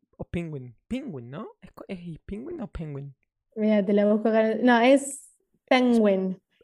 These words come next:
Speaker 2: La
Speaker 1: Es
Speaker 2: primera es una
Speaker 1: penguin.
Speaker 2: E y la otra es una
Speaker 1: Ah.
Speaker 2: I cortita.
Speaker 1: Penguin. Porque
Speaker 2: Penguin.
Speaker 1: hay un, un actor, Benedict,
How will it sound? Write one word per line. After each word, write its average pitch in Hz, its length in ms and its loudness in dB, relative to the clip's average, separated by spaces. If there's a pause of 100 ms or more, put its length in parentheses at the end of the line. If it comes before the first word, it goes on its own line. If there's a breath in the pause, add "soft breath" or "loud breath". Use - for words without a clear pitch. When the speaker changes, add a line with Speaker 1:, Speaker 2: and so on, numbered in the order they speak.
Speaker 2:
La 220 80 4
Speaker 1:
Es - 40 4
Speaker 2:
primera 262 240 6
es 277 60 6
una 262 200 4
Speaker 1:
penguin. 254 320 4
Speaker 2:
E - 20 2
y 226 60 2
la 220 100 4
otra 233 140 2
es - 80 0
una 220 160 2
Speaker 1:
Ah. 220 80 -8
Speaker 2:
I 233 160 0
cortita. 202 580 0 (520)
Speaker 1:
Penguin. 147 460 -6 (400 soft breath)
Porque 185 460 0
Speaker 2:
Penguin. 208 240 2
Speaker 1:
hay 233 160 2
un, 214 400 -2
un 190 180 -6
actor, 180 540 -2
Benedict, 156 540 -4